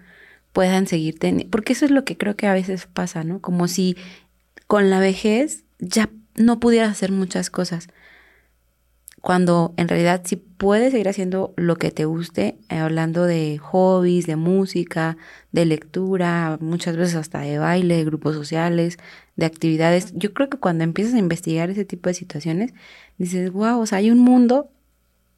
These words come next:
para cada generación, para cada actividad", y a lo mejor si eras de antros y te sigue gustando, mm, o sea, no sé.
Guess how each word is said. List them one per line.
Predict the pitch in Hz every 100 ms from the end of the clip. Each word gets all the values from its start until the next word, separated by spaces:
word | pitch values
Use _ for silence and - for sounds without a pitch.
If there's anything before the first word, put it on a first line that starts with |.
| _
para | - 147 143
cada | - 170 233
generación, | 247 208 202 202 226
para | 233 165 -
cada | - 175 190 196
actividad", | 190 - 175 170 202 247 - - - - -
y |
a | 180
lo | 175
mejor | 175 196 202 - - _ _ _ _ _
si | - 190 185 180
eras | 180 190 196 190
de | 190
antros | 180 185 185 190
y | 170 156 147 147
te | 156
sigue | 180 180
gustando, | 170 175 175 220 - _ _ _ _
mm, | 247 311 381 415 427 466 - _ _ _ -
o |
sea, | - 190 180 180 180 - _ - - - - _ _ _ _ _ _
no | - 240
sé. | 247 214 185